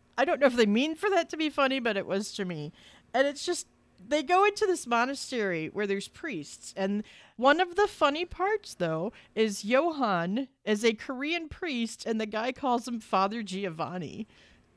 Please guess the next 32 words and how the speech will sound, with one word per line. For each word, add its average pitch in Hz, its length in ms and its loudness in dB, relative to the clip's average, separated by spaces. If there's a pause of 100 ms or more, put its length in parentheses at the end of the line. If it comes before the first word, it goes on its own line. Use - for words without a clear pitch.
'cause 277 200 -2
they're 214 120 -4
in 226 140 -6
the 220 100 -6
Italian 196 460 -4
monastery. 160 640 -8
And 180 180 -2
that, 190 280 0 (360)
I'm 226 60 -4
like, 214 220 -4
"Father 277 360 -2
Giovanni, 196 640 -2
he's 190 180 -2
got 202 240 0 (240)
K-pop 240 640 -2
blasting 190 540 -2
in 185 80 -2
headphones 196 600 -2
as 170 160 -4
he's 185 180 -8
exorcising 180 840 -4
this 165 160 -10
demon 180 420 -4
out 156 160 -4
of 156 220 -8
some 165 460 -8
girl." 165 440 -4 (800)
It 240 140 -2
was 294 240 -4
really 381 240 4
funny. 220 560 -6
<laughs> - 40 -6